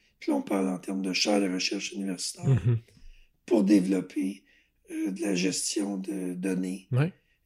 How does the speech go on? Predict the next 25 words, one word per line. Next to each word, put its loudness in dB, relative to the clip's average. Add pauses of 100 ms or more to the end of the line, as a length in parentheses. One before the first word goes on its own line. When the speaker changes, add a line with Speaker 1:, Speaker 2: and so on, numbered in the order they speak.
Speaker 1:
Et 4
Speaker 2:
Le 10
smart 8
Speaker 1:
des 10
Speaker 2:
data, 6
hein, 0
tu -6
Speaker 1:
le -16
Speaker 2:
parles 4
de 4
Speaker 1:
smart 4
Speaker 2:
gérer 6
Speaker 1:
data, 4
Speaker 2:
tout 2
ça. 2 (360)
Speaker 1:
de 4
gestion 4
de 2
tout -2
ça, 0
d'analyse 4
de 2
tout -6
ça. -4
Speaker 2:
Ouais. -2